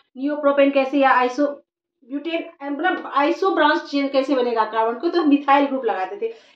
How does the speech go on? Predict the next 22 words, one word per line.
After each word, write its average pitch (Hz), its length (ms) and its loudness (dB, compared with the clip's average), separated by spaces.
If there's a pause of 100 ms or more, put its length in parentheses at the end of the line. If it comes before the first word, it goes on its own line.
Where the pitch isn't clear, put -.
कि 339 80 -8
methyl 339 440 0
बना 339 220 4
कैसे, 220 320 -4
तो 233 120 -10
methane 381 520 0
से 339 80 -2
बना 285 220 2
methyl, 226 440 -6 (380)
यानी 403 280 -2
उससे 453 480 2
अगर 330 200 2
एक 494 300 0
hydrogen 285 460 4
remove 294 260 4
कर 254 200 0
दिया 240 220 0
जाए 247 240 4
तो 254 80 -6
क्या 277 200 0
बन 285 160 4
जाएगा? 320 520 2